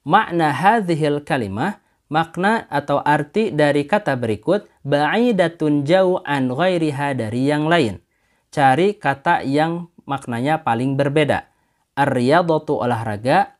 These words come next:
Al-mal'abu, lapangan. Al-qurratu ta'ira, bola voli. Al-qira'atu, membaca. Qurratul qadam, sepak bola.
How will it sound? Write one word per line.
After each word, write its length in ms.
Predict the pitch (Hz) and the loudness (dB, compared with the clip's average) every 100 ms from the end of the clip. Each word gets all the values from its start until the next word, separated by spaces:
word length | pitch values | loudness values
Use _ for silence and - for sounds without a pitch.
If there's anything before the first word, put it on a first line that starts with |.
| _ | _
Al-mal'abu, 960 | 139 135 131 180 190 151 160 147 147 | -2 0 2 2 2 0 0 0 -2
lapangan. 640 | 147 127 - 101 110 156 190 _ _ _ - | 0 -4 -4 -6 -4 -4 -4 _ _ _ 0
Al-qurratu 720 | 139 185 208 196 160 151 143 | 0 0 0 0 0 -2 -4
ta'ira, 460 | 139 127 104 127 180 | -4 -4 -2 0 0
bola 240 | 139 127 | 2 0
voli. 460 | 117 107 104 196 - _ _ - | 0 -2 -2 -2 -4 _ _ -4
Al-qira'atu, 1000 | 143 143 143 143 190 202 160 - 151 - | -2 -2 0 2 2 2 0 0 -2 0
membaca. 640 | 185 160 98 - 151 - _ | -2 -2 -4 -2 -2 -4 _
Qurratul 560 | 190 190 151 139 117 - | -2 0 0 0 -4 -4
qadam, 320 | - 147 156 | -2 0 -2
sepak 380 | - 117 139 - | -4 -8 -6 0
bola. 260 | 147 113 | 2 2